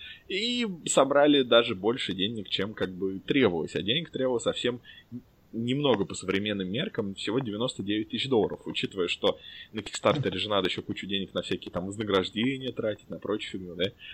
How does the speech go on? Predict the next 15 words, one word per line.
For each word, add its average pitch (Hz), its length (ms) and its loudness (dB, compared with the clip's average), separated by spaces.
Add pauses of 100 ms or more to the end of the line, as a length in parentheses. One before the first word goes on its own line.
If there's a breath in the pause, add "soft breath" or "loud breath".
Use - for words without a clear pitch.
(120)
То 87 80 -2
есть - 200 -4
вообще 98 320 2
немного. 90 440 -4 (140)
М, 104 420 -8 (540)
фильм 107 260 -2
копеечный. 92 640 0
И 185 220 0
этим 143 400 0
фи-, - 180 -14
э, 110 80 2
фильмом, 135 480 -2 (420 loud breath)
э, - 80 -2
стал, - 460 4 (180)
э, 87 460 2